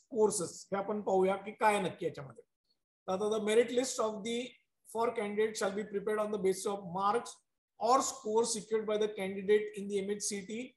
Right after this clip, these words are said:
दोन हजार तेवीस conducted by the competent authority. म्हणजे तुमची जी merit list लागणार आहे, state merit list, हे तुमच्या एमएचसीटीच्या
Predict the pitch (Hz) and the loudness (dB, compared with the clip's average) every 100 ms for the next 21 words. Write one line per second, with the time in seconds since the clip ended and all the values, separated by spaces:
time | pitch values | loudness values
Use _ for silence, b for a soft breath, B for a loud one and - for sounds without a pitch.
0 | _ _ 180 196 196 196 208 202 - 190 | _ _ -2 0 2 2 0 0 4 4
1 | 220 - - 185 190 180 214 202 196 202 | 4 -2 -4 -6 -4 -4 -4 -2 -2 -2
2 | 196 180 208 254 208 202 151 139 - _ | -4 -2 -2 -2 -2 -2 -4 -10 -16 _
3 | - 180 208 202 185 220 214 233 214 220 | -4 -2 0 -2 -4 -4 -4 0 2 2
4 | 226 233 233 208 208 196 185 214 208 214 | 0 -2 2 2 2 0 0 2 2 2
5 | 208 214 247 - 214 208 196 185 208 196 | -2 -2 -4 -4 -6 -4 -6 -2 -2 -2
6 | 208 - 208 196 190 226 | -4 -4 -6 -6 -2 0